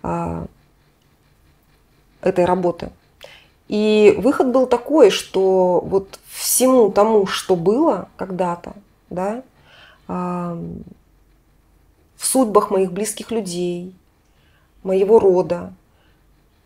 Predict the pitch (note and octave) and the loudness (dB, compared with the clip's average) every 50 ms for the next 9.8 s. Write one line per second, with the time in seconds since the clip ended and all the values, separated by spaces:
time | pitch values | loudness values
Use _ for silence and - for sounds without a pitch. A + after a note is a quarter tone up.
0 | _ _ _ _ - G3+ G#3 G#3 G3+ A#3 A3 G#3+ G#3+ - G3+ G3 F#3+ G#3+ G3+ F#3 | _ _ _ _ 0 0 2 4 6 6 6 4 4 0 0 4 6 6 6 4
1 | E3+ E3+ - F3 - - F#3 F3+ F3 E3 D#3+ - - F#3 F#3 - - - - G#3 | 2 0 -4 -8 -6 -4 -4 -2 -2 -4 -6 -4 -2 -2 0 0 -2 -2 2 4
2 | A3+ A#3+ B3 A#3 G#3 F#3 F3 F3+ F#3 - _ _ _ _ - F3 F#3 F#3+ F#3+ F3+ | 6 6 6 6 4 0 -2 -6 -12 -18 _ _ _ _ -8 -4 -2 2 4 4
3 | F#3+ F#3+ - - F#3+ F3+ F3 F3+ - - - - - - _ - - - - F3+ | 4 2 2 0 -2 -2 -2 -4 -6 -8 -8 -10 -14 -16 _ -18 -10 -6 -6 -4
4 | - - G3 F#3+ G3+ A3 G#3 F#3 F3+ F3+ F#3 - _ _ _ _ _ _ _ _ | 0 4 6 8 8 6 4 2 -2 -6 -12 -20 _ _ _ _ _ _ _ _
5 | _ _ _ _ _ _ _ _ _ _ _ _ _ _ _ _ _ _ _ _ | _ _ _ _ _ _ _ _ _ _ _ _ _ _ _ _ _ _ _ _
6 | _ _ _ _ _ _ _ _ _ _ _ _ _ _ _ _ _ _ _ _ | _ _ _ _ _ _ _ _ _ _ _ _ _ _ _ _ _ _ _ _
7 | _ _ _ _ _ _ _ _ _ _ _ - _ _ _ _ _ _ _ _ | _ _ _ _ _ _ _ _ _ _ _ -20 _ _ _ _ _ _ _ _
8 | _ _ _ _ _ _ _ _ _ _ _ _ _ _ _ - G3 G3 G3 F#3 | _ _ _ _ _ _ _ _ _ _ _ _ _ _ _ -2 -2 0 0 0
9 | F3+ F#3 F#3 F#3 - F3+ F3+ G3 F#3+ F#3+ F3+ F#3 D#3+ E3 - | 0 0 -2 -2 -4 -2 0 0 -2 -2 -2 -6 -6 -6 -10